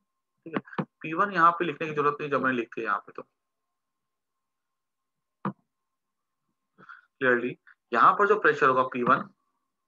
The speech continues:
minus यहाँ पर जो pressure है पी टू, ये दोनों का difference कहाँ से निकलेगा? ये difference आ जाएगा रो जीएच,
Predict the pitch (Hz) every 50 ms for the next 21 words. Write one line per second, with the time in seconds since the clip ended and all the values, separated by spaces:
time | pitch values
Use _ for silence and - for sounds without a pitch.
0 | _ _ _ _ _ _ _ _ _ _ _ _ _ _ _ _ _ - - -
1 | - - _ _ _ - 117 117 117 127 156 160 - 135 123 123 160 180 185 185
2 | 180 180 - 147 135 131 131 139 123 123 - - 117 107 - 110 120 151 - _
3 | _ _ - - - _ _ _ _ _ _ _ _ _ _ _ _ _ _ _
4 | _ _ _ _ _ _ _ _ _ _ _ _ - - - - - - _ _
5 | 135 131 131 135 143 170 165 190 175 143 139 - 175 180 180 - 143 151 156 -
6 | 180 170 170 - 160 160 151 175 196 - - - - - _ _ - 127 127 123
7 | - 151 151 147 143 135 143 143 147 131 127 123 123 - 98 92 78 - -